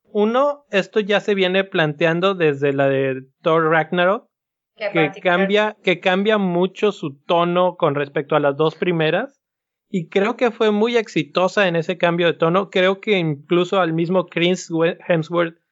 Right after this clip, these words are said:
Speaker 1: le gustó ese cambio de tono de, de no ser tan serio y de estar atrapado en ese, en ese personaje de Dios que, que, que, pues, estaba aburridón. Y en Ragnarok como que se suelta el pelo, se podría decir,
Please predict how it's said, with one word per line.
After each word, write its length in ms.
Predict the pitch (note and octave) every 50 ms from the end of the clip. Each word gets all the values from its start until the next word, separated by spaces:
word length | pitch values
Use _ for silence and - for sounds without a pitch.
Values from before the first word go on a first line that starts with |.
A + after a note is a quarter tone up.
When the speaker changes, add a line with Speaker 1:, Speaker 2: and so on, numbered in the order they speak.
| _ _ _ _ _
Speaker 1:
le 220 | - D#3+ E3+ E3 D3+
gustó 460 | D#3+ D#3+ C#3+ D3+ - F#3+ F#3 G3 G#3+
ese 320 | G3 - - F#3+ F3 E3+
cambio 500 | - F3 D#3+ D#3 E3 E3 E3+ E3+ E3+ E3
de 100 | D#3 C#3+
tono 460 | C#3 - - D3+ D3 D3+ D#3+ D#3+ E3
de, 220 | D3+ D3 C#3+ C#3 C3+
de 160 | C3 D3 D3
no 160 | D3+ D3+ D3
ser 240 | D3 - D3+ C#3+ C#3+
tan 200 | C#3+ D#3 C#3 C3
serio 440 | C#3 - D3 C3+ C#3 C#3 C#3 C#3 C3+
y 40 | B2+
de 120 | B2+ C#3
estar 260 | C3 C3+ - D#3+ D#3
atrapado 480 | D#3+ D#3+ - D#3 C#3+ D3 D#3 D3+ D3+ D#3+
en 100 | D#3 D#3
ese, 640 | D3+ C#3+ C#3+ D3+ E3 D#3+ D#3 D3+ C#3+ C#3 C#3 _ _ _ _ _ _ _ _ _
en 160 | D#3+ C#3+ D3+
ese 180 | D#3 C#3 F#3+ F3
personaje 560 | F#3+ F3 D#3 - E3+ D#3+ D3+ C#3 F3 F#3 E3+
de 140 | D#3 D3+ C#3
Dios 380 | C#3 D3 D3+ D3 D3+ D#3 D3+ -
que, 340 | - F3 D#3+ D3+ C#3+ C3+
que, 360 | C#3 - D#3 C#3 C#3 C#3 C3 C3+
que, 140 | - D3 C3+
pues, 240 | C3+ C#3 D3 C#3 C#3+
estaba 260 | C#3 C#3 - F3+ G#3 B3
aburridón. 680 | A#3+ F3+ D#3 C#3 C#3+ C#3 C#3 D3+ D#3 D#3+ F#3+ C4 - _ _ _ _ _ _ _ _ _
Y 160 | F3 E3 E3
en 240 | D#3+ D#3+ D#3+ D#3 D3+
Ragnarok 640 | D3+ E3+ E3+ E3+ F#3 F#3+ F#3+ F#3+ F#3+ G3 F#3+ F#3
como 300 | - - E3+ D#3+ D#3 C#3+
que 160 | D3 E3 D3 -
se 180 | C#3+ E3+ D3+
suelta 340 | C#3 - F3+ F3 E3+ E3+ G3+
el 100 | F#3 D#3
pelo, 260 | - F3 E3+ E3+ E3
se 100 | - F3
podría 320 | D3 D3+ D3 C#3+ D3+ D#3+ D#3+
decir, 460 | D3+ C#3 D#3+ E3 F3 G#3+ A#3+ -